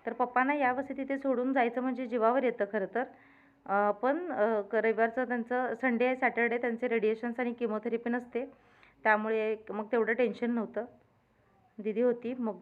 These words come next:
ती जेवणाचं वगैरे ॲडजस्टमेंट करेल आणि कोण ना कोणतरी असतं, बबलू वगैरे होता, त्यामुळे अगदी काय, अ, टेन्शन नव्हतं.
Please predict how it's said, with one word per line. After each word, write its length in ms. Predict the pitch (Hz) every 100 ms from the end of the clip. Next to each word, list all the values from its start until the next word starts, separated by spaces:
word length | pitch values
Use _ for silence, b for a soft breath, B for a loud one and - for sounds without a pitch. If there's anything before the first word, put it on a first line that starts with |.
| -
ती 180 | 220
जेवणाचं 400 | 214 208 202 202
वगैरे 220 | 202 208 214
ॲडजस्टमेंट 460 | 185 190 214 214
करेल 280 | - 196 226 - b b b b _
आणि 180 | - 220
कोण 180 | 226 233
ना 80 | 240
कोणतरी 260 | 269 269
असतं, 220 | 277 277
बबलू 300 | 233 208 214
वगैरे 220 | 220 220 233
होता, 360 | 233 233 233
त्यामुळे 340 | 233 202 196 202
अगदी 320 | 185 175 214
काय, 360 | 214 220 226
अ, 200 | - 190
टेन्शन 420 | 185 226 190 214 220
नव्हतं. 340 | 214 - 214